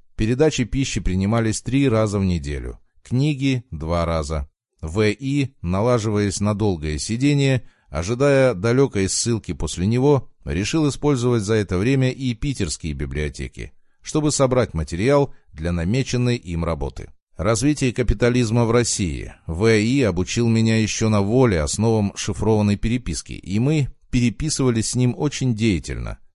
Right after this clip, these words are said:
ставя малозаметные точки или черточки в буквах и отмечая условным знаком книгу и страницу письма. И, вспомнив одну детскую игру,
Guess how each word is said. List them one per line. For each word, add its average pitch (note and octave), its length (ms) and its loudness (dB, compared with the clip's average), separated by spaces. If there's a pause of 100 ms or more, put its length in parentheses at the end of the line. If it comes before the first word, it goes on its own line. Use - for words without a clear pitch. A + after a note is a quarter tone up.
(180)
ставя C3 480 6
малозаметные A#2+ 720 4
точки E2+ 400 -2
или E2 220 -2
черточки D#2+ 500 -6
в D#2 120 -4
буквах C#3+ 580 0
и - 80 -8
отмечая G#2+ 500 2
условным B2+ 640 2
знаком F#2 460 -2
книгу A#2+ 480 0
и A2 40 2
страницу E2 580 -2
письма. B1+ 500 -6 (340)
И, A#2 140 -2
вспомнив C#3 720 0
одну A2 400 2
детскую E2 580 -2
игру, B2+ 360 0